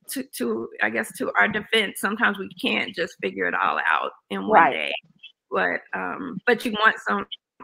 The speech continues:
Speaker 1: but you wanna feel like you have someone that's gonna care enough to, like, keep at it until,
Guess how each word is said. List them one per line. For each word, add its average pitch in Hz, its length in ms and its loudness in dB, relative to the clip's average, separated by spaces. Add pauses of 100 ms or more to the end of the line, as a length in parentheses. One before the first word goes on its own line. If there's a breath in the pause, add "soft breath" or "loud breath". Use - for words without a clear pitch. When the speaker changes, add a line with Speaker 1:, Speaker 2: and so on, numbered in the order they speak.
(100)
Speaker 1:
but 208 180 0
you 214 60 -2
wanna 220 240 6
feel 208 140 2
like 196 200 4
you 202 140 -6
have 190 340 4
someone 196 380 -2
that's - 280 -4
gonna 185 200 0
care 202 280 2
enough - 600 -2 (180)
to, 190 80 -6
like, - 260 -2 (180)
keep 247 280 -4
at 170 160 -2
it - 180 -4
until, 185 640 -6